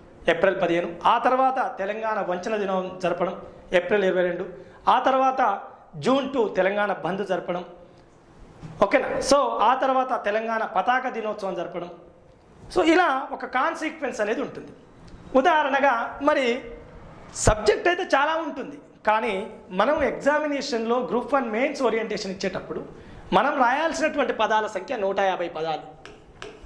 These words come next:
నూట యాభై పదాలు రాయాలి. మరి మూమెంట్ ఉద్యమ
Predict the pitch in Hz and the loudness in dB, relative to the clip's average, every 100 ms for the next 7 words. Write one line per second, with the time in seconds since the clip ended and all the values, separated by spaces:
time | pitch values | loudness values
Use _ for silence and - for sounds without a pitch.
0 | - - - - - - - - - - | -20 -8 -8 -8 -8 -8 -8 -10 -10 -6
1 | - - - - - - - - - - | -6 -6 -8 -10 -8 -6 -6 -8 -8 2
2 | 196 233 240 233 214 190 190 240 208 - | 4 6 4 4 2 2 2 2 0 -2
3 | - - - - - - - - 247 254 | -10 -18 -20 -20 -20 -20 -18 0 4 4
4 | 214 226 - - - - - - - - | 2 -2 -4 -6 -10 -12 -14 -6 -2 -2
5 | - 156 233 294 320 311 190 185 180 262 | 2 4 6 4 2 2 2 2 2 2